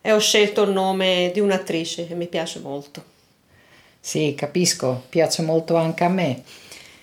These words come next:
Speaker 2: Ehm, da quanti anni hai i tuoi gatti?
Speaker 1: Eh, Newton ha otto anni e Sofia ha sette anni.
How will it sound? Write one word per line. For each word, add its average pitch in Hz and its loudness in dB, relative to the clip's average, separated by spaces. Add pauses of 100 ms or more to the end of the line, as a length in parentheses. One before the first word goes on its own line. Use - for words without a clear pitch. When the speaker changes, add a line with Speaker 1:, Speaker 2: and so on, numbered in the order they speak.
(360)
Speaker 2:
Ehm, 165 4 (460)
da 196 0
quanti 339 4
anni 175 2
hai 135 2
i 135 -8
tuoi 131 2
gatti? 196 -2 (1400)
Speaker 1:
Eh, 220 4
Newton 339 6
ha 240 6
otto 208 2
anni 269 2 (1400)
e - 0
Sofia 247 4
ha 202 2
sette 165 -2
anni. 165 -8